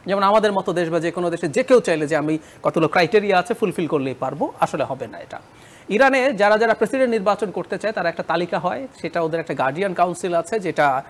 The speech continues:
এই যে উনি চেয়ার করেন, খামেনি চেয়ার করেন, আরও বেশ বড় একটা ক্লেরিকরা থাকে। তারা ডিসাইড করেন যে এই কয়জন প্রেসিডেন্ট নির্বাচন করতে পারবে। এরপর তাদের মধ্যে যে ইলেকশনটা হয়,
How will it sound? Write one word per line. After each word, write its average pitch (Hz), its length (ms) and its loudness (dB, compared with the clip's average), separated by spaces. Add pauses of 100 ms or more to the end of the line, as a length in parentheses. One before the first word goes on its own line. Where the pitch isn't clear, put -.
(240)
এই 143 140 -4
যে 131 360 -4
উনি 143 180 -6
চেয়ার 175 260 2
করেন, 151 300 -4
খামেনি 147 360 -4
চেয়ার 160 240 -2
করেন, 185 260 -4
আরও 156 180 -2 (100)
বেশ 156 220 -2 (420)
বড় 147 220 2
একটা 139 180 -6
ক্লেরিকরা 165 480 -2
থাকে। 240 340 -2 (520)
তারা 269 240 8
ডিসাইড 277 340 6
করেন 262 220 8
যে 285 120 -2 (120)
এই 254 160 6
কয়জন 220 440 4
প্রেসিডেন্ট 190 340 -2
নির্বাচন 143 400 -4
করতে 117 300 -12
পারবে। - 300 -16 (120)
এরপর 302 360 6
তাদের 269 320 6
মধ্যে 220 220 4
যে 202 100 2
ইলেকশনটা 160 480 -4
হয়, 226 240 -6